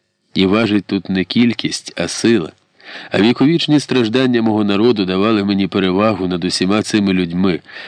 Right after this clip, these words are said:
тому я дивився на них з деякою поблажливістю, але вже не з тим барабанним відчуттям, що вдень на параднім плацу, а з співчутливим розумінням їхньої, сказати б, недосконалості.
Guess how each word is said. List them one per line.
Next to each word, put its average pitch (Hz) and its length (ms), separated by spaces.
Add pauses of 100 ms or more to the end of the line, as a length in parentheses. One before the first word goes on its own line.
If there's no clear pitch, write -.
(100)
тому 98 240
я 110 120
дивився 113 420
на 107 140
них 117 220
з 95 40
деякою 110 520
поблажливістю, 90 960 (360)
але 98 280
вже 104 280
не 104 140
з 87 120
тим 127 440
барабанним 104 720
відчуттям, 95 760 (200)
що - 260
вдень 107 420
на 98 120
параднім 98 520
плацу, 113 580 (560)
а 113 220
з 104 280
співчутливим 110 1040
розумінням 98 760
їхньої, 98 560
сказати 92 480
б, 85 100 (300)
недосконалості. 87 1160